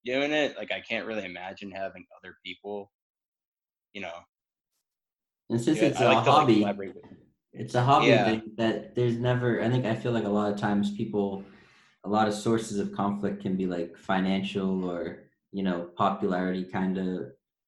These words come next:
Speaker 2: you know, things like that. But doing something on this scale and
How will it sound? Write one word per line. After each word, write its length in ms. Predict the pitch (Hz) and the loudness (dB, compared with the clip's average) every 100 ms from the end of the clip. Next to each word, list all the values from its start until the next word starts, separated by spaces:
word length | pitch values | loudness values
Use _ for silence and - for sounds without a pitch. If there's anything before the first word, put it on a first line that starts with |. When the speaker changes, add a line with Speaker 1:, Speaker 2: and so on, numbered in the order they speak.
| _ | _
Speaker 2:
you 100 | - | -8
know, 200 | 92 85 | -6 -6
things 240 | - 101 98 | -4 -2 0
like 200 | 85 - | -2 -4
that. 300 | 90 92 - | -4 -4 -4
But 300 | 87 85 - - _ _ _ _ _ _ _ _ _ _ - - _ | -4 -4 -8 -20 _ _ _ _ _ _ _ _ _ _ -16 -16 _
doing 240 | 127 131 123 | 2 4 6
something 380 | 123 113 104 | 2 2 2
on 140 | 98 98 | 2 2
this 240 | 101 101 | 0 -2
scale 640 | - 98 101 104 98 95 - - | -6 0 6 6 4 -2 -10 -6
and 500 | 92 90 87 85 | -4 -2 -4 -6